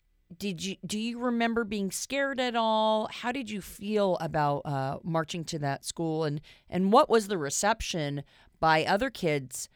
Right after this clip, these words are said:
when they saw you, uh, marching to the school?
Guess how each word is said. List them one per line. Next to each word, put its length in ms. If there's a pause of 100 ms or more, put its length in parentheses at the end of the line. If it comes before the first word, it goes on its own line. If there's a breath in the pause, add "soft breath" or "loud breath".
(220)
when 200
they 140
saw 320
you, 540 (280)
uh, 200
marching 420
to 120
the 100
school? 500